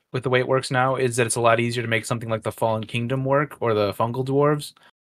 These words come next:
because you just put your own stuff in your discard. You don't have to, like,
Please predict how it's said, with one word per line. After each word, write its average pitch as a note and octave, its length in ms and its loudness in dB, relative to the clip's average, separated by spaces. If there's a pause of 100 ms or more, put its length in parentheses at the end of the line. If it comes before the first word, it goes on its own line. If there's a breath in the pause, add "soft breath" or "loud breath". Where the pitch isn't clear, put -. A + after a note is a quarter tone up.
(240)
because A#2 600 4
you C3+ 160 2
just B2 160 0
put D3 120 4
your B2 120 6
own B2 140 4
stuff A#2+ 200 2
in A#2 60 -2
your A2 100 2
discard. A#2 400 6
You A#2 60 -2
don't A#2+ 80 4
have A#2 100 2
to, B2 80 2
like, A2 280 2